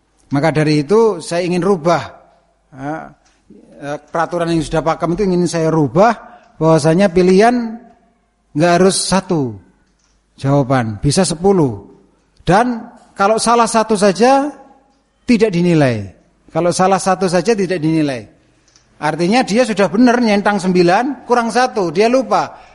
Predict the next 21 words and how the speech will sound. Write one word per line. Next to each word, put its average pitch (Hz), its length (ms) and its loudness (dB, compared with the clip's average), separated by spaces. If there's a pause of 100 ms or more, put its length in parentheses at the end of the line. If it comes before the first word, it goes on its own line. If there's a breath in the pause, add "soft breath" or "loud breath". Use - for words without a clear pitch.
(520 loud breath)
Pembagian 180 540 -2
ini 208 320 -2
terbagi 180 420 -2
menjadi 175 300 0
sembilan, 170 560 2
misa-, 156 320 -2
eh, 160 80 -2
menjadi 160 320 2
se-, - 400 -10
sepuluh 180 560 2
misalnya. 139 560 -2
Dia 165 160 -4
lupa, 190 400 -2
yang 160 160 -4
kesepuluh 202 420 -4
apa? 156 720 -6
Nyentang 185 320 -2
hanya 180 100 -2
sembilan, 175 380 0
sudah 190 240 0
nggak 147 180 0